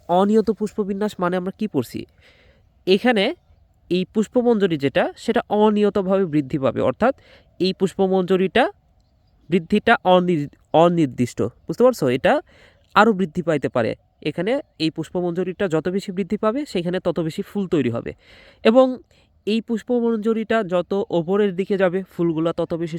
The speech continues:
ছোট হতে থাকবে। তাহলে দেখো, এখানে আমরা যে ফুলগুলা দেখতে পাচ্ছি, নিচের যে ফুলগুলা, এই যে এই ডালগুলাতে যে ফুল ধরে আছে, সেই ফুলটা দেখো, ফুটছে না? সুন্দর করে ফুটছে না? তবে আমরা যদি একটু ওপরের দিকে খেয়াল করি, দেখো তো,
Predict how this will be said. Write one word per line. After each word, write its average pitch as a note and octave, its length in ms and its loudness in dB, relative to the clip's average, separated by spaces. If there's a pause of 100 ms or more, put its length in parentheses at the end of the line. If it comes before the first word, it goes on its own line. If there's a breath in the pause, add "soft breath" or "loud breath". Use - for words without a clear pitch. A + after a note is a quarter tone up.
ছোট E3+ 220 -4
হতে F#3 240 -2
থাকবে। F3+ 360 -6 (360 loud breath)
তাহলে C4+ 180 6
দেখো, B3+ 240 0
এখানে A#3 380 -4 (420)
আমরা E3+ 200 0
যে D#3+ 160 -4
ফুলগুলা G#3+ 420 -4
দেখতে F#3+ 260 -4
পাচ্ছি, D3+ 300 -4
নিচের G3+ 360 -6
যে F#3+ 120 -6
ফুলগুলা, C3 540 -4 (180)
এই D#3+ 120 -10
যে D3 200 -6
এই G#3+ 180 -4
ডালগুলাতে G3 540 -4
যে F3+ 140 -4
ফুল G3 240 -8
ধরে G3 220 0
আছে, G3+ 280 -4 (340 loud breath)
সেই G3+ 200 -2
ফুলটা F#3+ 340 -2
দেখো, D3+ 340 0 (800 soft breath)
ফুটছে A#3 380 0
না? C4+ 140 0 (180)
সুন্দর F#3+ 360 0
করে G#3+ 180 2
ফুটছে G#3+ 320 -4
না? C#4 140 0 (460 soft breath)
তবে G3 300 2
আমরা F#3 320 0
যদি A3 220 -2
একটু A#3 200 -6 (120)
ওপরের A3+ 440 2
দিকে G3+ 260 -4
খেয়াল D3 260 -2
করি, C3 300 -2
দেখো D3+ 220 -4
তো, A#3 220 -2